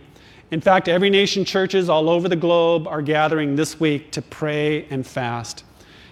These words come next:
And I invite you to join us for just one reason: to seek the presence of God and then watch and listen and see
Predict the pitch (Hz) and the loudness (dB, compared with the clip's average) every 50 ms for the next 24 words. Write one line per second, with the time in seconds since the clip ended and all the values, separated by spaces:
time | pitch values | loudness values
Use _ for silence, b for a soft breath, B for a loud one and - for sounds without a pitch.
0 | B B B B 131 147 160 185 208 214 208 185 202 196 202 190 - - 190 180 | B B B B 0 2 4 6 6 6 4 4 4 4 4 2 0 0 -2 -2
1 | 165 143 160 160 160 160 156 156 156 147 - - 151 135 147 127 - - 131 139 | 0 0 0 0 0 0 0 -2 -2 -4 -6 -6 -6 -6 -6 -8 -10 -10 -8 -6
2 | 139 147 143 139 139 131 113 - 107 113 117 - - _ _ _ b b b b | -4 -4 -2 -2 -4 -4 -6 -8 -12 -16 -18 -20 -20 _ _ _ b b b b
3 | b b b b b - - 165 147 - - - 196 190 202 202 202 - - - | b b b b b -8 -6 -4 -4 -4 -4 0 0 2 2 0 -2 -8 -18 -20
4 | - - - 131 - - - 170 170 165 160 170 165 - 185 160 147 147 135 127 | -16 -12 -12 -12 -12 -8 -4 -2 -2 0 0 -2 -2 -2 -4 -6 -4 -4 -6 -4
5 | 120 120 117 113 110 - b b b b b b 139 131 127 123 120 120 123 139 | -4 -6 -8 -8 -12 -16 b b b b b b -8 -8 -6 -6 -6 -6 -4 -2
6 | 147 160 160 165 160 - - - - 135 127 123 120 120 139 147 135 - - - | 0 0 0 0 -2 -6 -10 -10 -10 -10 -10 -8 -6 -4 -4 -4 -6 -6 -10 -12
7 | 104 98 98 - _ _ _ _ - - 120 113 110 - - - 160 147 127 104 | -14 -14 -16 -18 _ _ _ _ -14 -12 -10 -8 -8 -8 -6 -4 -4 -4 -4 -4
8 | 104 101 | -10 -14